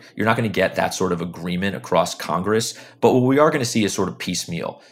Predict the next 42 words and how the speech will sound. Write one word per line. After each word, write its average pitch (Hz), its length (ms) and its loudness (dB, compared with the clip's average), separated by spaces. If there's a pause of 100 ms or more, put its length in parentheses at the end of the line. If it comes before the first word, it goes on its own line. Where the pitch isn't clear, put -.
So - 140 -2
we'll 120 160 4
see 123 160 0
something 110 380 0
on 95 80 2
stablecoins, 95 720 -2
likely 85 340 0
a, 85 180 -6
a - 40 -6
pretty 90 260 -4
stringent 92 520 -4
reserve 87 560 -2 (300)
requirement 101 720 0 (240)
in 104 120 0
early 101 260 2
twenty 104 260 -2
twenty-three. 101 640 -2 (280)
Um, 101 320 -2
and, 117 220 0
and 143 100 0
then 151 120 0
we'll 151 100 0
see. - 340 0 (180)
There's 120 160 2
a 113 60 6
White 107 280 4
House, 82 400 0
the 95 140 0
executive 98 640 0
branch 80 360 -6
has 87 120 0
a 82 100 -4
framework 90 680 -4 (160)
for 92 140 0
digital 90 340 2
assets 85 420 0
out 82 160 2
today. 95 440 2 (360)
And 107 120 2
it 104 100 -2
basically 127 460 2
says 98 500 0